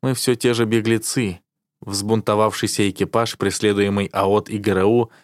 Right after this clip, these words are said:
и, наверное, всем легионом. Если даже таранская армия не присвоила нам статус "убить на месте", в Академию Авроры нам не вернуться. Почти наверняка нас там ждет Г Р У.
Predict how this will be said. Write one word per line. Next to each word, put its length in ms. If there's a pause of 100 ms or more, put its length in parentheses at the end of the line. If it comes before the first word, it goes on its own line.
(120)
и, 60
наверное, 500
всем 360
легионом. 600 (640)
Если 260
даже 280
таранская 600
армия 380
не 120
присвоила 460
нам 180
статус 440
"убить 340
на 120
месте", 480 (320)
в 40
Академию 560
Авроры 380
нам 180
не 80
вернуться. 600 (540)
Почти 320
наверняка 500
нас 200
там 220
ждет 240
Г 160
Р 120
У. 300